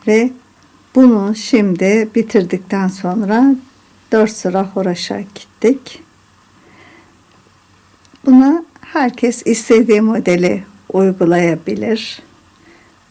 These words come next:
Bunun için biraz büyükçe bir roba yaptık.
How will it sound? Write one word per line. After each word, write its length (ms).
Bunun 300
için 540
biraz 600
büyükçe 480
bir 380
roba 220
yaptık. 800